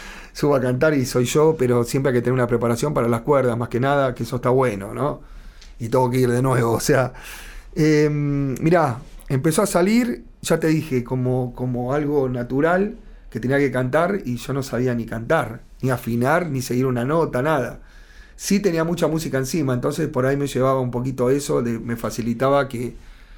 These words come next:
copiara a alguien o como cantaba, o como... o estaba el ska de moda, no te olvides, se habían pegado mucho los Cadillacs, Madness, Specials, entonces teníamos toda esa movida que era más, también se podía cantar más, ña, ña, ña, ña, ña, más de,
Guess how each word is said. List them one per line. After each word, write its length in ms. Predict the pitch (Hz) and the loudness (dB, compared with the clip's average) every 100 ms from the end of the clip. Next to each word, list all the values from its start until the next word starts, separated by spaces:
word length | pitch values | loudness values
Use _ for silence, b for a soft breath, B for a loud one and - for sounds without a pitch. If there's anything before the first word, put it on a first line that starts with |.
| b | b
copiara 480 | - 113 135 139 139 | -4 0 2 4 4
a 20 | 147 | 4
alguien 280 | 147 143 | 2 0
o 80 | 135 | -2
como 220 | 117 117 | 0 -2
cantaba, 520 | 117 120 117 135 117 113 | 0 0 2 2 2 0
o 180 | 113 | -4
como... 360 | 110 117 110 110 | -4 -4 -2 -4
o 540 | 120 - 113 107 123 - b b b b b - | -6 -8 -6 -6 -10 -14 b b b b b -8
estaba 240 | - 143 | 2 2
el 120 | 127 | 2
ska 240 | - 160 139 | -2 -2 0
de 100 | 113 | -2
moda, 240 | 110 110 | -4 -4
no 120 | 117 | -2
te 80 | 117 | 0
olvides, 340 | 120 135 117 107 | 2 2 0 -2
se 80 | |
habían 160 | 117 123 | -4 -2
pegado 220 | 123 123 | 2 2
mucho 220 | 123 127 | 2 -2
los 120 | 120 117 | -2 0
Cadillacs, 640 | 135 139 131 135 127 - b b b b b b | 0 2 2 0 -2 -10 b b b b b b
Madness, 680 | 127 143 135 127 131 123 - - - - | 0 2 0 0 0 -2 -8 -20 -16 -12
Specials, 760 | 98 - 139 131 131 127 - - b b b b b - | -4 0 0 2 -2 -2 -6 -16 b b b b b -14
entonces 280 | 123 127 147 | -4 -2 2
teníamos 260 | 139 135 135 | 0 2 0
toda 140 | 147 | 0
esa 140 | 143 131 | 0 0
movida 420 | 131 147 196 135 | 2 4 2 2
que 100 | 131 | 2
era 160 | 127 | 0
más, 220 | 127 143 131 - | 0 -2 -4 -4
también 400 | 120 131 143 131 | -2 0 -2 -4
se 140 | - | -6
podía 260 | 127 127 127 | -2 0 0
cantar 260 | 123 123 | 0 0
más, 180 | 127 131 | 0 0
ña, 140 | 135 170 | 0 0
ña, 140 | 156 | 0
ña, 120 | 151 | -2
ña, 180 | 147 147 | -2 -2
ña, 360 | 139 143 143 131 | 0 0 0 -2
más 200 | 139 135 | 0 0
de, 220 | 117 | -2